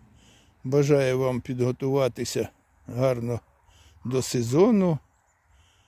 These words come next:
щоб у вас бджоли всі були оброблені, здорові, щоб вийшли вони гарно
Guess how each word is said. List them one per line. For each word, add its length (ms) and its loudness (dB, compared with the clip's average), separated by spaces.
щоб 280 -2
у 120 4
вас 400 2
бджоли 460 -2
всі 240 -6
були 360 -2
оброблені, 840 0
здорові, 720 2
щоб 260 -2
вийшли 440 -2
вони 400 -2
гарно 560 0